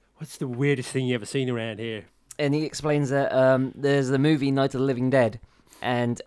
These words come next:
Speaker 2: that all the
Speaker 1: They
Speaker 2: events
Speaker 1: ask him, "Is, uh, have you ever seen that?"
Speaker 2: Oh, yeah.
Speaker 1: Yeah. <clears throat> He says, "Yeah, sure." And he says, "Well, the thing is,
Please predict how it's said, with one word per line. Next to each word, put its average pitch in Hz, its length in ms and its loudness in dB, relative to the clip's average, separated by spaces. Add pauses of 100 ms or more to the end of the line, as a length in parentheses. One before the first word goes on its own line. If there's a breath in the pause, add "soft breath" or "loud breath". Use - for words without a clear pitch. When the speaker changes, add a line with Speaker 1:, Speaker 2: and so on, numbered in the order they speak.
Speaker 2:
that 135 200 2
all 151 160 4
the 139 100 6
Speaker 1:
They 165 60 8
Speaker 2:
events 180 200 10
Speaker 1:
ask - 60 -6
him, 175 60 6
"Is, 165 240 4
uh, 160 80 6
have 147 240 2
you 165 80 6
ever 139 120 2
seen 160 260 0
that?" 104 220 -6 (100)
Speaker 2:
Oh, 113 200 6
yeah. 104 160 -12 (120)
Speaker 1:
Yeah. 123 180 -4 (140)
<clears throat> - 180 -20
He 123 320 -4
says, 107 180 -10
"Yeah, 117 180 -2
sure." 117 420 -6
And 147 100 -10
he 101 60 -10
says, 127 180 -4
"Well, 117 180 -2
the 104 60 -6
thing 113 220 -6
is, 87 160 -8